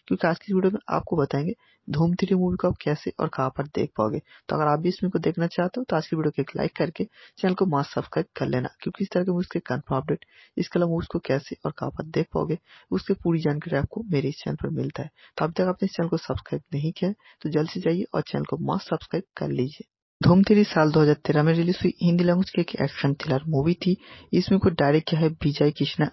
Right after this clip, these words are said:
आचार्य ने और इसमें को अभी तक आईएमडी पर फ़ाइव पॉइंट फ़ोर out of ten की रेटिंग भी मिल चुकी है और इसमें को सिक्सटी नाइन परसेंट रिलीजन ने अभी तक पसंद भी किया है। इसमें के लीड रोल पे आमिर खान, अभिषेक बच्चन,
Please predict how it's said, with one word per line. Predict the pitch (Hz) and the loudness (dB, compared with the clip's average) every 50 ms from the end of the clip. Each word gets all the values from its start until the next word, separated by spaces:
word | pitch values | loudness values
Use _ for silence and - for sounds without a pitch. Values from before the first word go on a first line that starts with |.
| _ | _
आचार्य | 143 139 - - 123 123 123 123 120 | -2 -2 2 2 2 4 4 4 4
ने | 123 120 | 2 0
और | - - 135 | 0 0 -2
इसमें | 147 - - 170 170 | 0 2 2 0 2
को | - 170 | 4 2
अभी | 160 165 - | 2 4 2
तक | 170 160 - - - | 0 0 0 0 2
आईएमडी | 131 135 131 131 | 2 2 2 4
पर | 131 135 123 | 2 2 2
फ़ाइव | - - 131 127 | 2 0 -2 -2
पॉइंट | - - 127 127 131 - _ - | 0 2 0 0 0 -2 _ 0
फ़ोर | - 156 170 - - - - - - - | 2 2 2 2 -4 -12 -20 -10 -2 0
out | - 175 - | 2 2 2
of | - - - | 0 0 0
ten | 170 170 170 | 0 2 2
की | - | 4
रेटिंग | 151 139 131 - 139 135 | 4 4 4 4 2 2
भी | 139 135 127 - | 2 0 0 2
मिल | 117 143 151 165 | 2 2 2 2
चुकी | - - 170 - - - | 0 -2 -2 0 2 0
है | 165 | 0
और | - - - - - - - | 0 -2 -8 -20 -2 0 0
इसमें | 175 - 180 175 | 2 2 2 2
को | 185 | 2
सिक्सटी | - - 180 185 - - 170 | 2 2 0 0 2 0 0
नाइन | 160 151 156 165 | 2 2 2 2
परसेंट | - 165 - - 156 147 | 2 0 0 2 0 2
रिलीजन | 143 143 143 139 - 143 151 | 2 2 2 2 2 2 0
ने | 165 - - _ | 0 -2 -2 _
अभी | - 143 151 | 0 0 0
तक | 156 - 196 - _ _ - | 0 -2 -4 -4 _ _ 0
पसंद | 127 131 - - 135 135 135 | 0 2 4 4 2 4 2
भी | 135 | 2
किया | 127 - - 123 120 120 | -2 -2 0 0 2 2
है। | 131 135 - - _ _ _ _ _ - | 0 -2 -6 -8 _ _ _ _ _ 4
इसमें | 185 185 - 214 214 | 4 6 6 4 4
के | 208 - | 6 6
लीड | 202 196 196 196 | 6 6 6 6
रोल | 202 190 | 4 4
पे | 185 - 202 | 6 4 4
आमिर | - - 147 151 147 147 - | 4 2 2 2 2 2 0
खान, | - - 165 170 - - - | 0 0 0 0 0 -2 0
अभिषेक | 139 160 170 - 180 165 160 | 0 0 0 0 -2 0 2
बच्चन, | 156 151 147 - - - 165 160 | 2 2 2 0 0 0 0 0